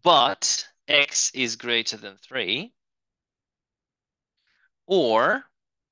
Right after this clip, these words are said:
it is minus x plus three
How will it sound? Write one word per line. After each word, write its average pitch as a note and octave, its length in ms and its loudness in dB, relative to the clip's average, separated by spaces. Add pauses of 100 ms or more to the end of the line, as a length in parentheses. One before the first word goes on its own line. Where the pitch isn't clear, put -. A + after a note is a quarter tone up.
(800)
it C#3 200 -6
is C#3 200 -4
minus G3 560 0
x C3 400 -2
plus A#2 380 -6
three G2+ 560 -10